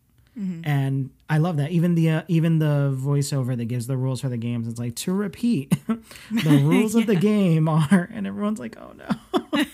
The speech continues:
Speaker 2: <laughs> I loved it. It was a killer, well, it was a killer
Speaker 1: Pun intended.
Speaker 2: entrance to the show.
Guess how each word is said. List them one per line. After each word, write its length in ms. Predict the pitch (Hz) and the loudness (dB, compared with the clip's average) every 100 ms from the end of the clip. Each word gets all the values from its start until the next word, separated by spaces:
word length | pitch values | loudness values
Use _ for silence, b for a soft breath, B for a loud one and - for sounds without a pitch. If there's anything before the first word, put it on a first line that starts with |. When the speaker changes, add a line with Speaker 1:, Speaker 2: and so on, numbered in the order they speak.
| - | -6
Speaker 2:
<laughs> 220 | 359 - - | -6 -6 -2
I 120 | 143 | 0
loved 520 | 139 135 135 139 147 | 2 0 0 -2 -2
it. 240 | 175 190 - - - | -4 -6 -8 -10 0
It 80 | |
was 200 | 151 143 | 4 4
a 60 | 135 | 2
killer, 1000 | - - - - 151 165 170 165 160 147 - - 135 123 | -6 -18 -20 -8 -4 -2 -2 -2 -4 -6 -12 -18 -14 -10
well, 260 | 120 110 - - B B B | -10 -12 -16 -20 B B B
it 40 | |
was 120 | 156 | 2
a 80 | 143 | 2
killer 320 | 139 180 190 | 2 2 2
Speaker 1:
Pun 80 | 185 | 2
intended. 240 | 170 160 180 | 2 2 0
Speaker 2:
entrance 320 | 175 170 - - | -2 -2 -6 -6
to 140 | 156 | -4
the 140 | 131 123 | -2 -4
show. 340 | - 139 147 | -4 -4 -4